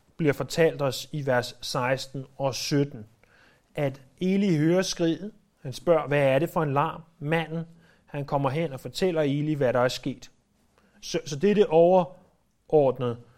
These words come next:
og at, også at Eli, han er otteoghalvfems år gammel. Han var stær af den danske fortolkning, men han var i hvert fald blind, og så han kunne ikke se, hvad der foregik.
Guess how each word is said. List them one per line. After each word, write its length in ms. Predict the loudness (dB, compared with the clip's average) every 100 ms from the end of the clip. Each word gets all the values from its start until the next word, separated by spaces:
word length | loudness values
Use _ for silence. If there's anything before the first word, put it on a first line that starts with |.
| _ -4
og 140 | 2
at, 140 | 2 0
også 260 | 0 0 0
at 80 | -4
Eli, 280 | -2 0
han 220 | 0 0 -4
er 200 | -2 2
otteoghalvfems 680 | 2 2 0 -2 -6 -4
år 120 | -4 -4
gammel. 440 | 0 0 0 -4 -10 _ _ _ _
Han 240 | -8 -4 4
var 300 | 4 4 -6 _ _ _ _ _ _
stær 400 | -10 -2 0 0
af 320 | -2 0 -2 -4 -20 _ _ _ _
den 140 | -8 0
danske 360 | 0 0 -6
fortolkning, 500 | -8 0 4 4 2
men 80 | -4
han 120 | 2
var 100 | 4
i 20 |
hvert 260 | 8 8 6
fald 240 | 4 2
blind, 240 | 2 -2 -2 _ _ _ _ _ _ -16
og 100 | -4
så 100 | -2
han 160 | -2
kunne 220 | -2 -4 -4
ikke 120 | -4
se, 300 | -4 -4 -6
hvad 160 | -2 0
der 60 | 0
foregik. 640 | 2 0 0 -6 -20 -20